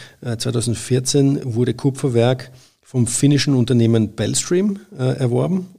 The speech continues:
und, äh, dann im Zuge des Mergers ist dann aus, äh, Kupferwerk, Bellstream und ein, zwei anderen Unternehmen, ähm, dann das Unternehmen Intiv entstanden.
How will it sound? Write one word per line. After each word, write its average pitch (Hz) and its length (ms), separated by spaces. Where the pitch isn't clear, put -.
und, 131 600
äh, 113 420
dann 123 300
im 131 160
Zuge 175 340
des 135 220
Mergers 139 640
ist - 340
dann 127 280
aus, 135 400
äh, 135 160
Kupferwerk, 156 600
Bellstream 147 540
und 127 220
ein, 120 180
zwei 131 200
anderen 131 420
Unternehmen, 123 880
ähm, 117 200
dann 113 180
das 117 120
Unternehmen 117 540
Intiv 127 460
entstanden. 104 560